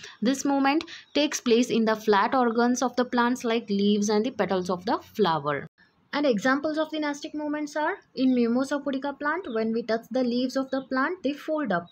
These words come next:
Here the stimulus is touch. And in dandelion flower, the opening of the petals of this flower in the morning in bright light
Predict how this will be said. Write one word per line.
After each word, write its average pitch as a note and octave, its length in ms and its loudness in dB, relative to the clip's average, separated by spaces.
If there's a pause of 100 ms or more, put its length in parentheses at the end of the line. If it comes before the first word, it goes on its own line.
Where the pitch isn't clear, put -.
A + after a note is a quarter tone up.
(280)
Here D4 260 2
the D4+ 140 -6
stimulus C4+ 480 -4
is F4+ 320 -8
touch. F3+ 340 -4 (260)
And B3 160 0
in C4+ 140 2
dandelion C4+ 600 2
flower, D4+ 500 -2 (220)
the - 120 -2
opening A#3+ 460 0
of D4+ 180 0
the D#4 120 0
petals A#3 500 -2
of C4 160 -2
this C4+ 260 -2
flower G#3 520 0
in A3 220 -2
the B3 100 -2
morning G#3+ 500 0
in C4 200 0
bright A#3+ 360 -2
light F3+ 300 -4